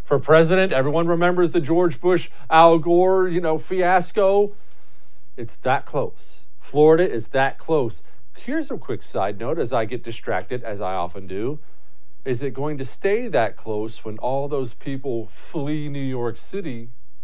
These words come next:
and move to Florida? Anyway, be that as it may, Ron DeSantis was elected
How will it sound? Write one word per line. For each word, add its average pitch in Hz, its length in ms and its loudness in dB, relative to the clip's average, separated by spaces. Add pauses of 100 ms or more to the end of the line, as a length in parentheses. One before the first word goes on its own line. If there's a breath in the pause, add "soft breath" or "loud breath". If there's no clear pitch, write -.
(100)
and 110 160 -2
move 107 260 -2
to - 40 -4
Florida? 131 480 -4 (1500)
Anyway, 160 300 2
be 151 140 2
that 175 140 6
as 156 140 4
it 165 80 0
may, 113 180 -2 (220 loud breath)
Ron 208 220 4
DeSantis 226 580 0
was 156 220 2
elected 135 580 0